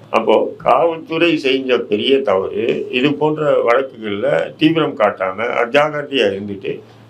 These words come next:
காவல்துறை என்ன நினைக்குதுன்னா, செத்தவன் ஒரு ரவுடி, சாகடிச்சவன் ஒரு ரவுடி,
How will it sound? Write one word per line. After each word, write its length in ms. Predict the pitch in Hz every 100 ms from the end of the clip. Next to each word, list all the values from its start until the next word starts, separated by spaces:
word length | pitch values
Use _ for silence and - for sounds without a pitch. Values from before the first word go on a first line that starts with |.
| -
காவல்துறை 540 | - 240 233 196 180
என்ன 160 | 147 156
நினைக்குதுன்னா, 640 | 143 135 127 127 127 113 110
செத்தவன் 380 | - 143 165 165
ஒரு 200 | 151 139
ரவுடி, 300 | 135 135 - -
சாகடிச்சவன் 480 | 131 139 123 127 127
ஒரு 140 | 107
ரவுடி, 300 | 110 107 104